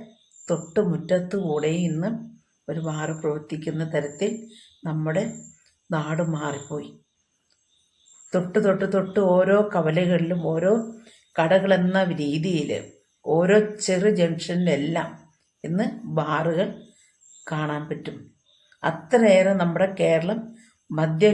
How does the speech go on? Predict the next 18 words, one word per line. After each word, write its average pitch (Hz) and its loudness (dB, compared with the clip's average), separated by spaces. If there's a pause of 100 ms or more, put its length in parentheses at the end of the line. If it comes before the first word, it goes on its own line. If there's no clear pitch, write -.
ലോബിയുടെ 165 2 (320)
കൈപ്പിടിയിൽ 165 -2
ഒതുങ്ങിപ്പോയി. 151 -6 (1200)
ഈ 254 2 (140)
മദ്യം 226 4
കഴിക്കാൻ 208 6 (100)
ഇങ്ങനെ 196 4
വിൽപ്പന 180 2 (120)
എല്ലാം 170 0 (100)
കൊടുത്തു 143 -4
കഴിഞ്ഞ് 147 0 (720)
ഈ 233 2 (200)
തലമുറ, 185 2 (460)
അതായത് 185 2 (560)
യുവാക്കളുമുണ്ട്, 208 4
ഇന്നത്തെ 214 2 (280)
കുഞ്ഞു 175 0 (120)
തലമുറകളെയുമുണ്ട്, 214 2